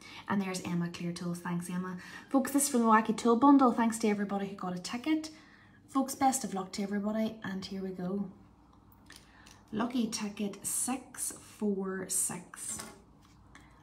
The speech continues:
Lucky six four six. So let's get our entry list up for the tools for tonight.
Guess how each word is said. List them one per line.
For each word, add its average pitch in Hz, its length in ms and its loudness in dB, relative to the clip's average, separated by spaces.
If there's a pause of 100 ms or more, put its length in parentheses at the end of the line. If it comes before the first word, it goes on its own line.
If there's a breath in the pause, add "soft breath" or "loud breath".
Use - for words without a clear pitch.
(200 loud breath)
Lucky 208 300 -4
six - 600 -6 (200)
four 175 380 -2
six. - 640 -12 (1080 soft breath)
So - 220 -14
let's - 180 -12
get 214 160 -10
our 185 80 -6
entry 185 320 -8
list 190 220 -12
up 196 120 -10
for - 140 -14
the 202 80 -8
tools 247 460 -2
for 185 160 -10
tonight. 185 580 -8